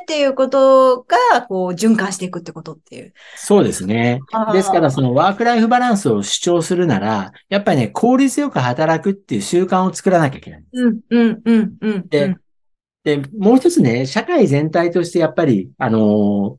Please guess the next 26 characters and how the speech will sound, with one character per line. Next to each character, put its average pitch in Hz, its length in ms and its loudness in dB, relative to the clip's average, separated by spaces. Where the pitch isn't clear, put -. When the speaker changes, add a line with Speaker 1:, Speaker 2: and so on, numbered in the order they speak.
Speaker 2:
考 170 160 0
え 175 80 2
方 170 240 0
を - 60 -2
変 117 180 -2
え 113 40 -4
て 131 100 -4
い 120 60 -4
か 123 100 -2
な 123 100 -2
き - 80 -4
ゃ 98 40 0
い - 40 -6
け 95 80 -8
な 90 140 -8
い 82 60 -10
の 80 80 -12
が、 107 340 -4
Speaker 1:
う 247 180 -8
ん。 - 20 -2
Speaker 2:
こ 190 80 0
れ 185 100 4
あ 185 80 2
の、 180 300 -2
人 185 320 0
口 214 640 4